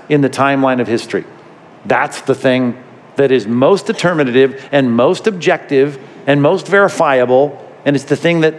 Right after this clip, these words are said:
the biblical writers say, "Look at this." And so from a New Testament perspective, the Apostle Paul says, "All of this stuff about David, I'm sorry, Jesus, the son of David, all told beforehand,"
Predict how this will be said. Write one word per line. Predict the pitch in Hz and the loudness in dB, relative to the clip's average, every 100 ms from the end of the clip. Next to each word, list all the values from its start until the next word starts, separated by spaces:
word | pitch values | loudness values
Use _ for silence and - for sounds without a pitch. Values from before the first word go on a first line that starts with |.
| - - - - - - - | -10 -20 -20 -20 -20 -20 -8
the | 143 | -2
biblical | 135 151 135 | 0 0 2
writers | 135 196 147 | 2 2 0
say, | 127 | 0
"Look | 131 156 | 2 4
at | 175 | 4
this." | 254 - - - - - - - - - - - | 2 0 -10 -20 -20 -20 -20 -20 -20 -20 -20 -8
And | 139 123 | -4 -4
so | - 110 | -4 -4
from | 117 | -2
a | |
New | 117 202 | 0 0
Testament | 202 165 131 | 0 -2 -4
perspective, | 110 113 139 135 185 | -4 -4 -2 0 0
the | 147 | 0
Apostle | 135 139 127 | 0 0 -2
Paul | 110 185 | -2 0
says, | 170 127 139 139 - - - - | 2 2 0 -2 -14 -20 -12 -2
"All | 139 196 | 0 2
of | 190 | 2
this | 190 | 0
stuff | - 190 | 0 -2
about | 185 185 180 | 0 0 2
David, | 185 202 240 196 - | 2 2 0 -2 -6
I'm | 156 | -4
sorry, | 127 98 82 - - - | -2 -4 -6 -16 -20 -8
Jesus, | 127 190 196 214 - | -4 -2 -2 -4 -4
the | 131 | -4
son | - 185 | 0 0
of | 190 | 2
David, | 185 208 214 - - - - - - | 2 0 -2 -10 -20 -20 -20 -20 -2
all | 127 156 | 2 2
told | 127 160 185 165 | 0 0 0 0
beforehand," | 160 160 160 135 113 90 | -4 0 2 2 0 -4